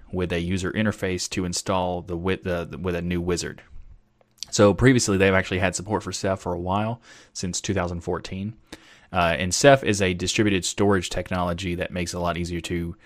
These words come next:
uh, do some of this, uh, the storage for the different virtual environments. Uh, but pre-, previously, it was more complicated to set it up. Now, you just go through a wizard to set it all up, and it's a lot, lot more seamless structure to,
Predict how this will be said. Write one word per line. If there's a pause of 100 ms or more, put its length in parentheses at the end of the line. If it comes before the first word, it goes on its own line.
(240)
uh, (180)
do
some
of
this,
uh,
the
storage
for
the
different
virtual
environments. (420)
Uh,
but
pre-,
previously,
it
was
more
complicated
to
set
it
up.
Now, (340)
you
just
go
through
a
wizard (220)
to (220)
set
it
all
up, (180)
and
it's
a
lot, (400)
lot
more
seamless
structure
to,